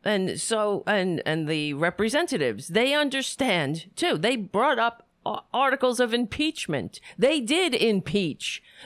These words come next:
the freaking insurrectionist in chief. They carried it out. It was the Senate that didn't convict because they're irredeemable. The Republican Party is an irredeemable death cult. So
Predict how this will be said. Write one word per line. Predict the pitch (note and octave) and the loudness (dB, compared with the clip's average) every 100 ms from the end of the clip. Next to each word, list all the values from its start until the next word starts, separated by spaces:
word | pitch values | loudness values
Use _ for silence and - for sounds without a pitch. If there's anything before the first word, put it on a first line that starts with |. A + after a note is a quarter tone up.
| - | -2
the | G#3 | -2
freaking | F#3+ G#3 G#3+ G#3 G3 E3 | 0 0 0 2 0 2
insurrectionist | - G3+ - F#3 F#3 F3 - F3 D#3 D3 D#3+ | 2 2 0 0 0 0 0 0 0 -2 -2
in | D3 | -4
chief. | C3+ F3 C3 - - - _ _ _ _ _ _ _ _ _ _ | -4 -4 -4 -6 -16 -20 _ _ _ _ _ _ _ _ _ _
They | - E3+ B3+ | -4 0 0
carried | B3 B3+ C4+ C4+ C4 | 0 2 2 2 2
it | C4+ | 2
out. | D4 D4 F3 | 4 2 2
It | F3 | 2
was | F#3 | 2
the | F#3+ | 2
Senate | A3+ - B3+ D4+ G3 - - _ _ - | 0 0 2 2 0 -4 -14 _ _ -2
that | G3+ | 0
didn't | G3+ G#3+ F3+ | 2 2 0
convict | - F3+ C#3 D3+ - | 0 0 2 0 0
because | F3+ F#3+ G3+ D#3+ | -2 0 0 0
they're | D3+ F3 E3+ | 2 2 2
irredeemable. | F3 E3+ G3 G3 C4 B3+ F#3 A#2+ G#2+ - _ _ _ | 0 0 0 0 0 2 0 2 0 -2 _ _ _
The | D#3+ | 0
Republican | D#3 D3+ D#3 D3+ D#3+ F3 F3 F#3 | 0 0 0 0 -2 0 2 2
Party | - C4+ B3 C#3+ G#2 - - | 2 2 2 2 -2 -4 -2
is | F#3+ | 0
an | F3+ D#3+ | 0 0
irredeemable | E3 E3 F3 D3+ C#3+ D#3 D3+ G3 | 0 0 0 0 0 0 0 0
death | F3 A#3 - - | 2 2 0 -4
cult. | F3 F2 E2+ - - - - - _ _ _ - | -2 -2 -4 -12 -16 -18 -20 -20 _ _ _ -20
So | - - A3+ A#3 G#3 | -8 -2 2 2 2